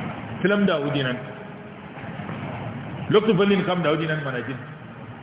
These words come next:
Buru san ma ala ya fanjin. Ngoro jini ala ya mara bugal jin. Loktu Ballin. Fanti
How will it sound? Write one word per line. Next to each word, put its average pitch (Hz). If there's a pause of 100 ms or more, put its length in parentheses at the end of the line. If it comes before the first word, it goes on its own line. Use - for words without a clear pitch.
Buru 156
san 180
ma 185
ala 190
ya -
fanjin. 139 (400)
Ngoro 202
jini 185
ala 185
ya 160
mara 160 (100)
bugal 151
jin. 139
Loktu 165
Ballin. 196 (1080)
Fanti 220